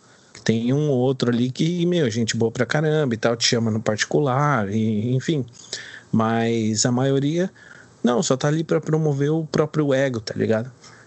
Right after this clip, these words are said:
E aí eu não curti, eu saí do grupo, mano. Saí do grupo e quem é brother, quem eu, quem vem no meu podcast, ou eu participo do podcast da, das pessoas, são os meus amigos, tá ligado?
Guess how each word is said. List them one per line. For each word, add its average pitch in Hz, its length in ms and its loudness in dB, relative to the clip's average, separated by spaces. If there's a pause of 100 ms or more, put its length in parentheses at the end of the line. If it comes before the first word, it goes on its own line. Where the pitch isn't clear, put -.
E 113 100 4
aí 127 140 2
eu 160 100 0
não 170 120 2
curti, 180 340 0
eu 202 140 0
saí 208 280 2
do 202 100 0
grupo, 190 340 0
mano. 107 220 0 (160)
Saí 139 280 0
do 147 120 0
grupo 160 500 0
e 175 600 0 (340)
quem 175 260 0
é 165 40 0
brother, 127 640 0
quem 151 220 -2
eu, 147 160 0 (380)
quem 151 220 0
vem 131 160 0
no 165 80 0
meu 139 160 0
podcast, 120 880 0 (340)
ou 117 200 2
eu 127 100 0
participo 127 500 -2
do 123 100 0
podcast 117 640 0
da, 110 320 2
das 107 180 -2
pessoas, 123 600 0 (200)
são 175 200 4
os 170 80 2
meus 185 260 0
amigos, 208 400 0
tá 113 100 0
ligado? 98 380 -2